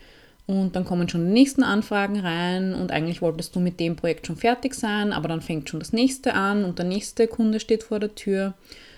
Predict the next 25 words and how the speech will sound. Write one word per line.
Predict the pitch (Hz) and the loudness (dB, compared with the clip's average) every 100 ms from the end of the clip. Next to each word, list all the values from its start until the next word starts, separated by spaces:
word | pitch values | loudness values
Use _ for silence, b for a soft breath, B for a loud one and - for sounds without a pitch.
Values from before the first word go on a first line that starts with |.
| B B - | B B -10
und | - 202 202 | -2 0 2
vielleicht | 202 202 - | 2 0 2
leidet | 151 147 196 196 | 2 4 2 -2
dadurch | 196 - 196 196 - | -4 0 0 0 -2
auch | 160 170 - | 0 0 -2
die | 185 | -4
Qualität | - 185 - 165 156 | -2 -2 -2 -4 -2
deiner | 165 180 | -2 -2
Arbeit. | 143 135 139 147 147 - | -2 -2 -2 -2 -4 -8
Also | 160 160 | -6 -4
dieser | 170 175 | -4 -4
ständige, | 175 170 170 180 180 175 175 180 b b b b b - | -4 -4 -2 -2 -2 0 0 -4 b b b b b -2
ähm, | 175 175 170 165 | 0 2 0 -2
Zeitdruck | - 202 220 - 226 233 - | -2 0 0 4 6 6 2
und | 190 196 | -2 -2
Stress | - - 160 175 196 - - - | -4 0 4 4 4 -4 -8 -6
wirkt | 170 202 208 - | 2 2 2 -2
sich | 190 | -2
natürlich | 196 185 - 185 185 - | -2 -2 -2 -2 -2 0
auch | 156 175 - | 0 -2 -2
auf | 170 170 - | 0 0 -4
Kreativität | - 165 160 185 180 - 165 165 | -4 -2 -2 -4 -4 -2 -4 0
und | 226 | 0
Leistungsfähigkeit | 147 139 - 165 - - 151 - 185 175 - | 2 0 -2 -6 -6 -4 -4 -4 -8 -8 -6
aus. | 143 143 | -4 -6